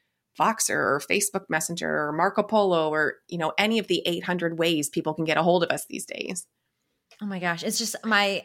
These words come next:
Speaker 2: anxiety level skyrocketed just when hearing all the different places people can get in touch with us. It's crazy, crazy. So do you see some trends with most people? I mean, obviously some of the things that you shared right there are probably some of the trends you're seeing, people getting distracted with Slack or email.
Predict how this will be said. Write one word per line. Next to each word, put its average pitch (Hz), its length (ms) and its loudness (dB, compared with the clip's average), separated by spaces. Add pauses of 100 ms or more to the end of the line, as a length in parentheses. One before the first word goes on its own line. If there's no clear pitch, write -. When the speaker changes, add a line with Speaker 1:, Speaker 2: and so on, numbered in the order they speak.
(100)
Speaker 2:
anxiety 185 400 2
level 180 440 -2 (160)
skyrocketed 185 600 0
just 180 160 -6
when 143 100 -4
hearing 196 300 0
all 170 180 2
the 190 80 0
different 180 220 -2
places 190 260 0
people 196 220 0
can 190 100 4
get 196 120 4
in 233 60 -2
touch - 240 4
with 214 100 0
us. 190 120 4
It's 196 140 -8
crazy, 381 520 4 (420)
crazy. 254 380 0 (380)
So 311 220 2
do 294 100 4
you 370 140 10
see 427 160 6
some 440 180 4
trends 226 580 2
with 247 140 0
most 226 300 4
people? 247 460 4
I 226 100 2
mean, 214 160 2
obviously 214 320 2
some 214 120 0
of 202 60 0
the 202 40 2
things 196 100 0
that 196 80 0
you 185 60 -2
shared 185 240 2
right 180 140 2
there 185 160 6
are 170 80 4
probably 208 440 4
some 196 180 0
of 180 60 2
the 175 40 2
trends 180 280 -2
you're 180 100 2
seeing, 180 280 -2
people 180 180 0
getting 180 240 2
distracted 175 560 2
with 175 180 -4
Slack 180 460 4
or - 120 -18
email. 170 460 0